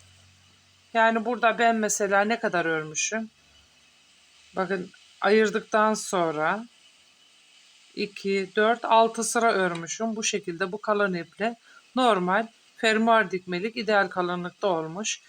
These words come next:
Sizin ipiniz ince olabilir, eliniz sıkı olabilir. Burada sıra sayısı değişir. On sıraya kadar çıkar bu.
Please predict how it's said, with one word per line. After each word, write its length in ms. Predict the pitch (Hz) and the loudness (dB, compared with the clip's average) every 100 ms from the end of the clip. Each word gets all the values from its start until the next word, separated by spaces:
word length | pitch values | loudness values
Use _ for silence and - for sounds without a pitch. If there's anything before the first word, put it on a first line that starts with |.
| _ _ | _ _
Sizin 300 | - 233 254 | -8 -4 -2
ipiniz 400 | 254 233 240 220 | -4 -4 -4 -2
ince 240 | 226 214 | -2 0
olabilir, 400 | 233 202 175 185 | 2 2 -2 -6
eliniz 360 | 208 202 220 214 | -4 -2 -2 -2
sıkı 280 | - 214 233 | -4 -4 -2
olabilir. 500 | 185 165 165 208 202 | 0 0 -2 -6 -4
Burada 180 | 214 214 | -6 -6
sıra 260 | 254 240 | -2 -2
sayısı 460 | - 196 202 285 226 | -2 -4 -6 -6 -4
değişir. 300 | 208 175 202 | -2 -2 -2
On 160 | 240 | -2
sıraya 360 | 247 208 180 175 | -2 -2 -2 -2
kadar 240 | 202 254 | -2 -2
çıkar 500 | 277 - 208 170 147 | -2 -4 0 0 -2
bu. 160 | 185 | -8